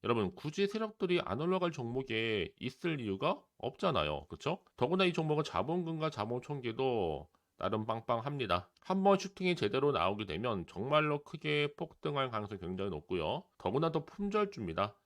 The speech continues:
물량이 거의 없다는 얘기죠. 나중에 정말 기사 뜨죠. 뭐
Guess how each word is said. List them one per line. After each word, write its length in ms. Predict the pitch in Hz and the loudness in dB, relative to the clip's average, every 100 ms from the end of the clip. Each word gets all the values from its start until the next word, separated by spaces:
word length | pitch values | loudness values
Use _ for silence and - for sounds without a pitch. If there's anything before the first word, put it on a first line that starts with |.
| _ _ - | _ _ -4
물량이 400 | 113 160 170 160 | 0 2 2 0
거의 200 | - 117 | 0 0
없다는 360 | 80 - 151 | 0 0 0
얘기죠. 400 | 107 78 71 69 - _ _ _ _ _ _ | 0 -2 -4 -8 -10 _ _ _ _ _ _
나중에 360 | - 107 147 165 | 0 2 2 0
정말 560 | 131 127 123 127 135 101 | 0 2 4 6 4 0
기사 220 | - 117 139 | -4 -2 -2
뜨죠. 400 | 170 151 139 127 | -2 0 2 2
뭐 360 | 101 107 98 | 2 0 -2